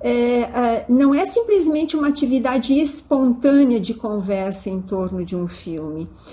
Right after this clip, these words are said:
É uma atividade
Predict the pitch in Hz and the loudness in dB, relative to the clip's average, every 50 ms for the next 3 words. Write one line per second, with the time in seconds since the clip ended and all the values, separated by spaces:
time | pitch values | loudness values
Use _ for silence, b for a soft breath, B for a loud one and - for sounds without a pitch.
0 | B B B B B B - _ 208 208 208 214 220 247 285 - - - 277 277 | B B B B B B -4 _ 2 2 4 2 2 0 -2 -4 -2 0 2 2
1 | 277 269 262 254 262 254 262 - - - 254 233 220 214 214 180 196 202 233 240 | 2 2 0 -2 -4 -6 -6 -8 -6 -4 -4 -4 -2 -4 -4 -4 -4 -2 -2 -4
2 | 233 - 277 - | -4 -4 -6 -6